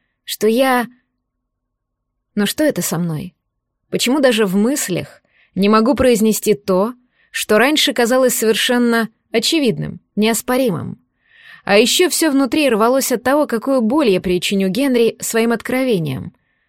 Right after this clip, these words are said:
Он не заслужил такого. Мне показалось, что мужчина тоже хочет что-то мне сказать. «Нет, сначала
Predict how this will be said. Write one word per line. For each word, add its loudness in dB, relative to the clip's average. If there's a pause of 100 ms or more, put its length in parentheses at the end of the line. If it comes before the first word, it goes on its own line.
(180)
Он 2
не 2
заслужил -2
такого. -8 (600)
Мне 2
показалось, 2
что -2
мужчина -2
тоже 0
хочет -4
что-то -4
мне -4
сказать. -8 (380)
«Нет, 0 (260)
сначала 0